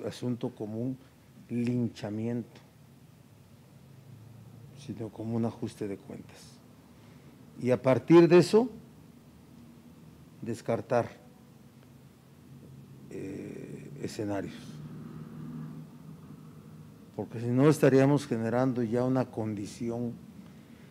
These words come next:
bajo la cual quieren encubrirse muchas gentes. A ver, este, hay muchas, muchas personas detenidas por ser linchadores, ¿eh?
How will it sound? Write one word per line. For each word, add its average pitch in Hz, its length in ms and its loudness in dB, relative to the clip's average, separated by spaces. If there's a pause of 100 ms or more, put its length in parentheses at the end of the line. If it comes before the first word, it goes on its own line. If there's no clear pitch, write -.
(220)
bajo 107 320 -4
la 101 140 -2
cual 113 320 -4
quieren 113 320 -2
encubrirse 104 600 -8
muchas 101 380 -10
gentes. 165 460 -4
A - 80 -6
ver, 104 240 -2 (880)
este, - 320 -16
hay 123 140 2
muchas, 214 460 4 (140)
muchas 131 360 2
personas 127 480 0
detenidas 113 760 -4 (440)
por 107 140 -6
ser 127 320 -2
linchadores, 117 920 2
¿eh? 110 100 -6